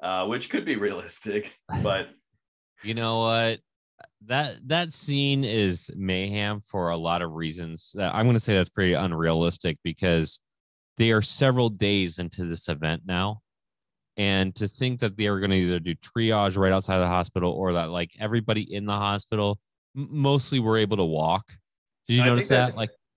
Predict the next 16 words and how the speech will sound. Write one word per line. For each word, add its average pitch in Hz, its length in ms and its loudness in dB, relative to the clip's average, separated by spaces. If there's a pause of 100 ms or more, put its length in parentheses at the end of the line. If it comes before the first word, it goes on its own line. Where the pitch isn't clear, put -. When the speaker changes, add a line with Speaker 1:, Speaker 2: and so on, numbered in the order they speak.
(120)
Speaker 1:
I 123 120 0
think 156 160 -4
this 170 180 -2
all 151 140 4
happened 143 300 0
on 127 60 -4
the 120 80 -8
same 123 260 -6
day, 107 280 -2 (760)
didn't 113 180 -4
it? 151 220 -4
Or 117 120 0
is 113 80 -4
this 123 140 -10
the 117 80 -12
day? 117 260 -2